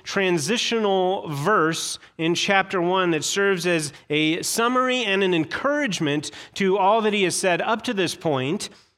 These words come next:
And yet it also serves as a glorious truth that needs to be at the foundation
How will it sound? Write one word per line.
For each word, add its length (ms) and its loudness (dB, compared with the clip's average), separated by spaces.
And 160 2
yet 120 4
it 100 4
also 720 2
serves 480 0
as 260 2
a 380 0
glorious 800 2
truth 640 -2
that 120 0
needs 360 0
to 80 -6
be 200 0
at 120 -2
the 80 -2
foundation 960 0